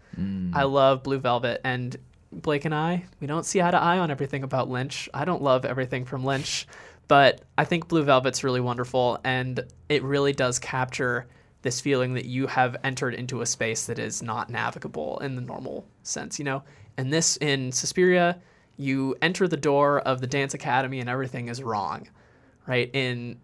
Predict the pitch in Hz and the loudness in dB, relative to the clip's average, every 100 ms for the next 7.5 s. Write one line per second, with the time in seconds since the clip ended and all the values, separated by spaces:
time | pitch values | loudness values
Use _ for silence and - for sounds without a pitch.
0 | - - 175 165 156 156 156 - 127 - | -16 -2 0 4 4 4 2 2 -4 0
1 | 143 139 135 131 131 131 127 135 131 131 | 0 2 0 2 2 2 -2 -6 -4 -4
2 | - 131 131 127 139 127 123 123 117 117 | 0 0 2 -2 -4 -6 -6 -6 -4 -4
3 | - 123 120 120 123 127 123 - 127 120 | -4 -4 -6 -6 -6 -4 -6 -6 -6 -4
4 | 120 113 - - 127 117 120 110 117 123 | -2 -2 -4 -6 -8 -6 -8 -10 -10 -10
5 | - 120 127 - - 220 - - - - | -8 -10 -10 -14 -14 -8 -8 -6 -8 -8
6 | 139 139 - - - - - - - - | -12 -14 -12 -12 -10 -10 -8 -8 -6 -6
7 | - - - - | -6 -8 -6 -8